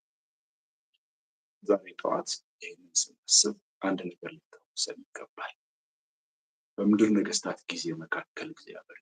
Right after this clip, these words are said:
ጊዜ ይፈጥራል። በምድር ነገስታት አጀንዳ መካከል እግዚአብሔር የራሱን አጀንዳ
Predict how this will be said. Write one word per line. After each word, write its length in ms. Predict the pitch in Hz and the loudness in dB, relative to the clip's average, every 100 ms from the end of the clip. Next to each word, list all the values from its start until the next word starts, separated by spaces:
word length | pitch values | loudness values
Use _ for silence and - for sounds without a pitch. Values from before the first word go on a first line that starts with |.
| _ | _
ጊዜ 220 | - 262 - | -16 -14 -14
ይፈጥራል። 520 | - - - - - _ _ _ _ _ _ _ - | -16 -18 -14 -14 -14 _ _ _ _ _ _ _ -2
በምድር 340 | 101 110 123 127 | 4 4 6 6
ነገስታት 520 | 113 113 - 123 - | 8 6 2 -6 -6
አጀንዳ 400 | 110 104 110 117 95 | -4 -2 0 2 0
መካከል 560 | 90 - - - - 170 - | -4 -10 -12 -12 -10 -10 -12
እግዚአብሔር 500 | _ - 165 165 156 | _ -4 -4 -4 -8
የራሱን 380 | - - - - | -8 -8 -10 -12
አጀንዳ 320 | 294 - - | -20 -20 -20